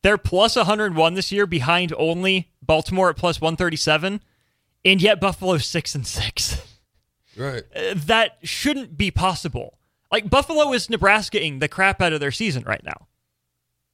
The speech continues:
Speaker 2: Um, it, they're, they're, it's like, it's like cliff diving. Like, they're staring over the cliff.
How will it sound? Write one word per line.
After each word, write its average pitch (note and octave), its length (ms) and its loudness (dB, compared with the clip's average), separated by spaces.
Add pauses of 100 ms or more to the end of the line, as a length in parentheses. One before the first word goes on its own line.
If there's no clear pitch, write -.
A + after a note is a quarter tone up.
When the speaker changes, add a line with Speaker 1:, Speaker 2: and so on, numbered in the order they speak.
(440)
Speaker 2:
Um, G2 640 -4 (340)
it, A#2 300 -2
they're, C#3 180 0
they're, C3 400 -4 (2250)
it's C#3+ 180 0
like, D#3 360 0 (1500)
it's - 140 -6
like C#3+ 120 -2
cliff - 360 -2
diving. F2+ 540 -4
Like, G#2 220 -2
they're A#2 100 0
staring D#3+ 480 0
over B2+ 180 0
the A2+ 100 -4
cliff. A#2+ 540 -2